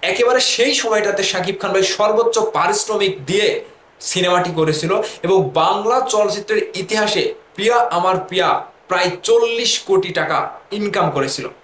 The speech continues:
চারটেখানে কথা মনে করেছেন? তাহলে এই যে চলচ্চিত্রে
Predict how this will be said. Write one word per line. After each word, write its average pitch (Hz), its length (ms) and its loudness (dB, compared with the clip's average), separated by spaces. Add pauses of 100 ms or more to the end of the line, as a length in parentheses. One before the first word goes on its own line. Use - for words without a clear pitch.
(180)
চারটেখানে 175 600 0
কথা 156 240 2
মনে 143 240 0
করেছেন? 156 280 2 (340)
তাহলে 220 200 2
এই 233 180 0
যে 247 120 2 (120)
চলচ্চিত্রে 196 540 2